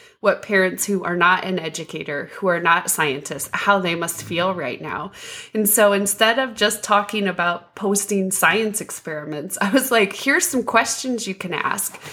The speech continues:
Here are things that you might happen. If you make a mistake, I made a mistake."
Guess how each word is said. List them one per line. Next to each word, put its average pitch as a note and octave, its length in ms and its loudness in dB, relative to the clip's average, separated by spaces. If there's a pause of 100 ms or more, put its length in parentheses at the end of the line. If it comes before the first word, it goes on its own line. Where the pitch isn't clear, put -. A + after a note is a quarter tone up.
(200)
Here C#4 260 4
are C#4+ 60 4
things B3 400 -2
that G#3+ 200 0
you G3+ 140 -6
might F#3+ 300 2
happen. F#3+ 720 0
If G3 160 -6
you A3+ 80 -4
make A3+ 200 0
a B3 60 2
mistake, G#3+ 720 -2
I A3+ 200 4
made A#3 200 2
a D#3 40 -4
mistake." - 580 -6